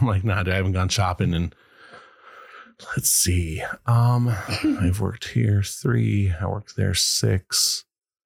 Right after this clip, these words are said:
Speaker 1: I worked there eleven. So twenty, in twenty-two years, I haven't gone out on a Black Friday.
Speaker 2: Damn.
Speaker 1: Oh no, actually, actually it's less than that, 'cause I went out with her. So that was probably, so it's been a, at least probably at,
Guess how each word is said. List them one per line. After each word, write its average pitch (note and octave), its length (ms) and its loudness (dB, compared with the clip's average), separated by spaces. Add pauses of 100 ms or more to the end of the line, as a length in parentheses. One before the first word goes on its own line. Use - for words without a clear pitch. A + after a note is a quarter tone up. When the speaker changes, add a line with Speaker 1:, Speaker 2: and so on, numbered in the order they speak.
(720)
Speaker 1:
I - 40 -2
worked G#2 320 -2
there G2+ 280 0
eleven. F#2 800 -4
So G#2+ 500 0
twenty, B2+ 560 0
in A2+ 300 0
twenty-two B2 560 0
years, G#2 360 2
I F2+ 120 2
haven't F2 240 -2
gone F2 200 0
out E2+ 120 0
on E2 120 -2
a E2+ 60 -4
Black - 240 -6
Friday. - 280 -4
Speaker 2:
Damn. D4+ 560 -2
Speaker 1:
Oh C#3+ 60 2
no, A2+ 240 0
actually, A#2+ 560 0
actually B2 300 0
it's G#2+ 120 0
less G#2 200 0
than G2+ 80 -2
that, F#2 180 -4
'cause - 120 -2
I G2+ 40 2
went G2 160 2
out F2 80 -2
with F#2 120 -4
her. E2+ 280 -2 (480)
So - 140 -2
that G2+ 200 0
was G#2 140 -2
probably, F#2+ 880 -2 (420)
so C#3 200 0
it's C3 140 -2
been E3 140 0
a, C#3+ 180 0
at A#2+ 160 0
least A2+ 480 2
probably G2 340 0
at, - 100 -2